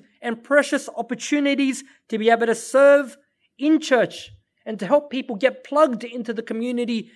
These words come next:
that we have in the body of Christ. This parable of the lampstand should stir us to ask ourselves and God every day, "How can I live out this day so that this lamp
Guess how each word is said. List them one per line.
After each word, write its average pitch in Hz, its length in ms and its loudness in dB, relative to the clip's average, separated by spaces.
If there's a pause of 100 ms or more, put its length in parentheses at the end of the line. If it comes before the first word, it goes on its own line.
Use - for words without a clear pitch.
(160)
that 208 180 -4
we 208 140 -4
have 208 340 0
in 208 160 -10
the 190 80 -2
body 185 240 0
of 180 160 -2
Christ. - 480 -6 (1000)
This 220 280 -4
parable 302 600 2
of 214 160 -8
the 240 120 2
lampstand 208 1160 -4 (500)
should - 320 -8
stir 262 420 0
us 247 240 0
to - 220 -8
ask 233 380 0 (100)
ourselves 226 680 -2
and 214 220 -4
God 208 380 4 (100)
every 254 380 0
day, 220 420 2 (380)
"How 277 360 6
can 247 240 -4
I 220 160 6
live 214 320 0
out 220 300 2 (200)
this 226 320 -6
day 196 380 -2 (1000)
so 190 140 -10
that 175 220 -6
this 220 240 -8
lamp 220 360 0